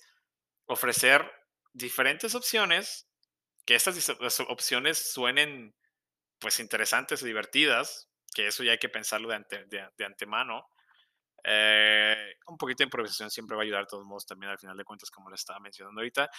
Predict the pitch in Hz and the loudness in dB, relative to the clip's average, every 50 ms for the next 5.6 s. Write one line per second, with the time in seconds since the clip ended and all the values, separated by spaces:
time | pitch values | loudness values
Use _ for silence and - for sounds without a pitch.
0 | - - - - _ - 139 160 190 - - 226 214 - 151 120 104 - - - | -14 -16 -16 -8 _ 6 8 8 8 8 8 6 6 6 4 2 0 0 -8 -20
1 | - _ - - 135 131 - 147 143 143 143 143 131 123 - - - _ _ _ | -20 _ 0 2 4 8 10 10 12 12 12 10 8 6 4 -6 -18 _ _ _
2 | _ _ _ _ - 143 - - 160 160 170 190 196 196 208 196 214 202 190 - | _ _ _ _ 2 2 2 4 2 2 4 2 2 -2 0 0 0 2 2 2
3 | - - 156 147 143 156 151 - 185 180 180 180 180 170 - - _ 127 120 123 | 2 6 8 10 10 10 8 6 2 2 2 2 0 -2 -4 -10 _ -10 -6 -2
4 | 120 120 120 117 - 127 127 131 147 151 151 - - 123 120 117 110 - - - | 2 2 0 0 0 -4 -2 0 0 0 0 0 0 0 0 0 -4 -8 -4 2
5 | 139 139 147 165 156 147 160 202 233 - _ | 6 8 8 8 6 4 0 0 -2 -8 _